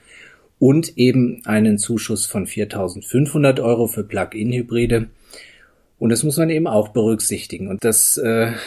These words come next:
verringert natürlich wieder den Preis zwischen, äh, Elektroauto und dem, in Anführungszeichen, äh, vergleichbaren Verbrenner. Dann das Thema Versicherungen, ich habe es eben angesprochen,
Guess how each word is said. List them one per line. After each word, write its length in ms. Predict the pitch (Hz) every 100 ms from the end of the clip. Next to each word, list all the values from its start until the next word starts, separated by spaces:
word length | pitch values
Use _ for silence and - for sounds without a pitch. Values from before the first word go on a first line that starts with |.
| - - -
verringert 560 | - - 104 139 160 -
natürlich 480 | 104 107 110 107 123
wieder 220 | 117 110
den 280 | 107 101 98 -
Preis 440 | - 90 95 120 -
zwischen, 460 | 113 104 107 104 - - - _
äh, 280 | 98 98 98
Elektroauto 920 | 90 95 - - 104 95 107 110 101 98 - -
und 340 | - 104 101 98
dem, 240 | 92 87 _ _ _ _ _
in 120 | - 87
Anführungszeichen, 1000 | 85 - 104 101 - - 90 90 101 87 _ - - - - -
äh, 240 | 92 -
vergleichbaren 1000 | - 104 98 80 92 - - 90 95 98 -
Verbrenner. 640 | - - - - 95 - _ _ - - - - - _ _ _
Dann 360 | 110 123 165 - _ _ _ _ _ _ -
das 180 | 123 -
Thema 300 | 123 123 104
Versicherungen, 760 | 107 95 113 175 151 160 160 131
ich 120 | 123
habe 80 | 110
es 80 |
eben 220 | - - -
angesprochen, 880 | 110 185 180 - 147 143 143 131